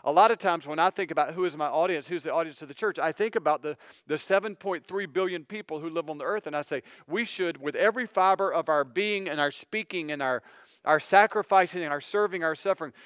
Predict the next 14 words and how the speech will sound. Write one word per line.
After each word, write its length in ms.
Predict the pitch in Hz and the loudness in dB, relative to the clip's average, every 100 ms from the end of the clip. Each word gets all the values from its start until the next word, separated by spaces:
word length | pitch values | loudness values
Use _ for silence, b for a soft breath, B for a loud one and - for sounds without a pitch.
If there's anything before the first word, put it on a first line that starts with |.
| B - | B -4
we 160 | 208 | -2
should 220 | 233 220 | -2 -6
do 180 | 165 185 | -4 4
all 220 | 180 226 | 6 6
that 180 | 240 220 | 4 2
we 100 | 208 | -2
can 600 | - 185 196 151 139 143 _ b b b | -10 -6 -4 -2 -4 -10 _ b b b
so 360 | - 226 220 | -2 4 4
that 300 | 208 175 135 _ _ _ _ _ _ 131 | 4 2 2 _ _ _ _ _ _ _
those 340 | 180 214 220 | 6 6 4
who 120 | 226 | -2
are 140 | 208 190 | 0 2
watching 640 | 180 233 247 - 190 147 | 6 6 6 0 -4 -2
us, 340 | 135 151 - | -2 -2 -6